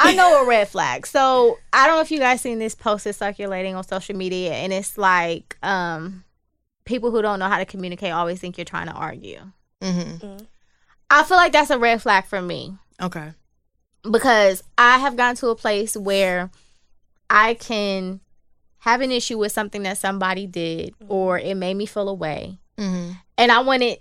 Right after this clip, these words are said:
Speaker 1: I want to point that out to that person, but it's not to argue about it.
Speaker 2: Right.
Speaker 1: This is how I see it from my perspective, and you can tell me where you think I went wrong in this.
Speaker 2: Right.
Speaker 1: And it's not a back and forth about who's right or wrong.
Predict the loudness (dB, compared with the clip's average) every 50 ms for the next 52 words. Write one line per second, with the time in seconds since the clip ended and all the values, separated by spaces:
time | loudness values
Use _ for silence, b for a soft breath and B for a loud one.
0 | _ 0 0 2 2 0 0 -2 -4 -8 -6 -6 -4 -2 0 2 4 4 4 4
1 | 4 2 0 -2 -2 -2 -2 0 0 0 0 0 -2 -4 -6 -6 -6 -8 -10 -14
2 | _ _ -2 2 2 4 4 2 2 2 2 4 2 2 -2 -6 -10 -4 0 2
3 | 4 4 2 0 -2 -6 -4 -2 -2 -2 -2 -4 -6 -12 -16 -18 _ _ _ _
4 | -4 -2 -2 -2 0 2 2 2 2 0 -4 -8 -2 0 2 4 4 2 0 -2
5 | -6 -6 -6 -6 -6 -6 -8 -4 -2 -2 -2 -2 -4 -8 -8 -4 -4 -4 -4 -4
6 | -6 -10 -10 -10 -8 -8 -6 -6 -6 -8 -8 -8 -10 -6 -6 -6 -6 -4 -4 -4
7 | -4 -4 -4 -6 -6 -6 -4 -2 0 0 0 0 -2 -6 -6 -6 -6 -6 -6 -8
8 | -8 -10 -10 -10 -10 -10 -12 -12 -12 -10 -8 -6 -4 -4 -6 -8 -12 -14 _ -2
9 | 0 0 4 4 4 4 4 4 6 6 4 4 4 0 -4 -2 -2 -2 -2 -2
10 | 0 2 4 2 4 2 -2 -4 -4 -2 2 2 2 4 2 0 0 0 0 2
11 | 2 2 0 0 -2